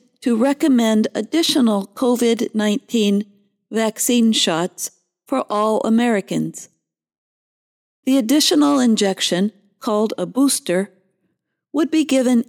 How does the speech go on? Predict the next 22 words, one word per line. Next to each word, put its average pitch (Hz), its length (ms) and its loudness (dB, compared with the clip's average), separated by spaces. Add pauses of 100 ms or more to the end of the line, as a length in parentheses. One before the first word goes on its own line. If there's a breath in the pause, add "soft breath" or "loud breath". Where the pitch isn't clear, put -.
eight 285 260 0
months 220 420 0
after 233 560 -4
a - 60 -14
person 233 480 -2
received 196 760 0
their 214 200 0
second 254 560 -4
shot 160 420 -4
of 170 160 -8
the 175 80 -2
vaccine. 165 720 -2 (1500)
The 240 80 -8
goal 339 400 2
of 240 240 -4
this 269 260 0
move 185 440 0 (400)
is 233 160 -2
to 262 100 -2
provide 247 600 -2
longer-lasting 247 1000 2
protection 196 760 -4